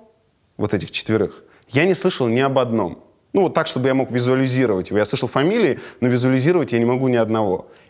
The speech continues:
И кто-то из них, теоретически, за три месяца до выборов мог стать кандидатом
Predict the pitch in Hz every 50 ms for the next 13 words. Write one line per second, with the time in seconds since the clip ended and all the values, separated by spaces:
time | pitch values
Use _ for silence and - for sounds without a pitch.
0 | _ 123 117 - - - 127 - 113 98 95 87 110 127 170 - - - - _
1 | _ _ _ - 104 98 98 101 - - 151 - - - - - - - - _
2 | - _ _ 87 90 110 104 - 120 113 107 107 101 - - 92 - - 90 87
3 | 92 123 170 185 185 143 - - 107 98 - - - 120 110 - - - - -
4 | _ _ - 101 92 95 104 101 127 170 - 139 104 -